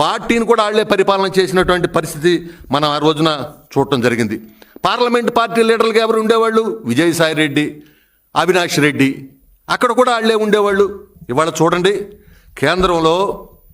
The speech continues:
ఒక బీసీ బిడ్డ, మరి ఆనాడు మరి కింజరపు ఎర్రమనాయుడు గారు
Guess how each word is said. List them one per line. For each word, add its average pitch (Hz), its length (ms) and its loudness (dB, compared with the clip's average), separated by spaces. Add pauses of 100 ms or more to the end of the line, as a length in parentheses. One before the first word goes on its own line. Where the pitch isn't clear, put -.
(420)
ఒక 131 240 0
బీసీ 185 280 2 (100)
బిడ్డ, 156 160 0 (960)
మరి 160 160 2 (100)
ఆనాడు 185 320 2 (760)
మరి 160 200 4 (960)
కింజరపు 190 540 2 (920)
ఎర్రమనాయుడు 190 720 2
గారు 190 240 2